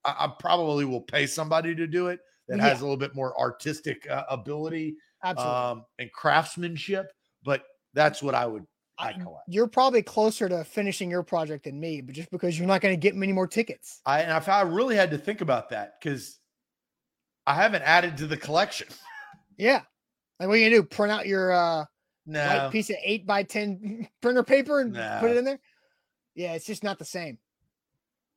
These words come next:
Speaker 1: So, I thought that was a good question.
Speaker 2: Yeah, no, that's good. And that leads me to think of another, uh, question. I don't, maybe we've already asked this before on a Monday. It's like, what was your first concert? What was your, what's your first ticketed event that you remember? I don't know. That could be
Speaker 1: And
Speaker 2: something like
Speaker 1: Jacob
Speaker 2: that.
Speaker 1: brings up Starwood.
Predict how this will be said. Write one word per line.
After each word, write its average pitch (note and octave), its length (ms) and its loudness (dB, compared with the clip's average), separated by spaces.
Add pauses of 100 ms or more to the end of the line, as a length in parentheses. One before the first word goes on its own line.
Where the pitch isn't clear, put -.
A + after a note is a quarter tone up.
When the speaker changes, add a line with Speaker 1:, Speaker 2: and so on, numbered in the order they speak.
Speaker 1:
So, B2 260 -10 (120)
I D#3 40 -20
thought A3+ 120 -4
that A3 60 -4
was G#3 100 -4
a - 20 -14
good G#3 160 -8
question. F#3+ 320 -6 (200)
Speaker 2:
Yeah, A3 260 4
no, F#3+ 100 2
that's F#3 240 2
good. C#3 240 -8
And E3+ 140 -8
that F3+ 180 -4 (220)
leads F#3 200 -4
me F3+ 120 -6
to E3+ 80 -6
think E3+ 200 -8
of D#3+ 80 -6
another, E3+ 460 0
uh, D3+ 180 -6
question. D3+ 480 -10
I C#3+ 80 -12
don't, D#3+ 160 -10
maybe G3 220 -2
we've F#3 200 0
already E3 240 0
asked D3+ 260 -8
this D3 120 -14
before C#3+ 320 -12
on C#3 60 -12
a C3+ 40 -12
Monday. C3+ 500 -10
It's C3 120 -14
like, C3+ 100 -12
what D3+ 140 -4
was D3+ 140 -4
your C#3+ 100 -10
first - 300 -10
concert? C3+ 440 -12 (300)
What E3 100 -2
was F3+ 180 2
your, F3 140 0
what's E3 300 -2
your F3 120 -2
first - 400 -4
ticketed D#3 520 -4 (320)
event D#3 380 -6
that D#3 80 -8
you C3+ 160 -8
remember? A2+ 360 -14
I C3+ 60 -16
don't D#3 100 -6
know. D#3 160 -6 (200)
That C3 160 -16
could C#3 80 -12
be E3 60 -4
Speaker 1:
And E3 60 -6
Speaker 2:
something D3+ 160 -4
like A3 100 -2
Speaker 1:
Jacob A3 180 -6
Speaker 2:
that. - 60 -20
Speaker 1:
brings D#3+ 300 -2
up D#3+ 140 0
Starwood. D#3 880 -2